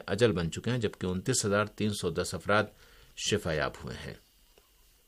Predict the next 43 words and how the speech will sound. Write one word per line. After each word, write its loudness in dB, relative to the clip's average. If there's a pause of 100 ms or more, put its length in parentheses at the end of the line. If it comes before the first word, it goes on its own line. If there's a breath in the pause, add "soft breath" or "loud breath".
(960 loud breath)
پاکستان 12
میں 12
کورونا 12
وائرس 10
میں 6
مبتلا 6
ہونے 6
والوں 6
کے 0
مقابلے 2
میں 4
اس 2
مرض 2 (120)
سے 0 (100)
صحت -2
یاب 6
ہونے -2
والوں 2
کی -4
تعداد 0
تیزی 0
کے -2
ساتھ -2
بڑھ 0
رہی 0
ہے 4
اور 0
گزشتہ -2
چوبیس -2
گھنٹے -2
کے 0
دوران -2
چھ -6
ہزار -2
چھ -6 (120)
سو -6
سے -6
زائد -2
افراد -2 (640 soft breath)
صحت -2
یاب 0 (140)
ہوئے -8
ہیں۔ -10